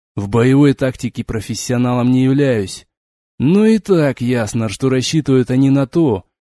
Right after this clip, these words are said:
что мы будем встречать кнопку на таком расстоянии от оборонительного вала, где нас не смогут заметить с наблюдательных вышек,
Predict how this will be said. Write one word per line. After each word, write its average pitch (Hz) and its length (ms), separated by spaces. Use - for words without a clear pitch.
что - 240
мы 143 140
будем 139 300
встречать 139 440
кнопку 147 360
на 123 100
таком 139 340
расстоянии 143 640
от 110 160
оборонительного 135 840
вала, 135 380
где 110 180
нас 131 260
не 135 80
смогут 139 380
заметить 139 400
с - 60
наблюдательных 127 720
вышек, 160 480